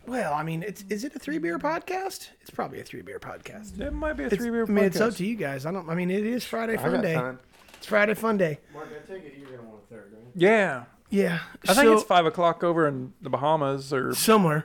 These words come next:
Speaker 2: somewhere
Speaker 1: It is. It is.
Speaker 2: further east.
Speaker 1: So, night vision.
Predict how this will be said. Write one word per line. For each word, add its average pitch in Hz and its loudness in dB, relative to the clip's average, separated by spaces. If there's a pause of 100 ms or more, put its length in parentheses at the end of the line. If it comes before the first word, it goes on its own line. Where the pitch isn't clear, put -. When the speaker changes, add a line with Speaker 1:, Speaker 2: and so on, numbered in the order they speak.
(120)
Speaker 2:
somewhere 139 0
Speaker 1:
It 185 4
is. 165 4
It 160 -4
is. 143 -6 (120)
Speaker 2:
further 131 0
east. 131 -12
Speaker 1:
So, 262 0 (800)
night 233 -4
vision. 135 -4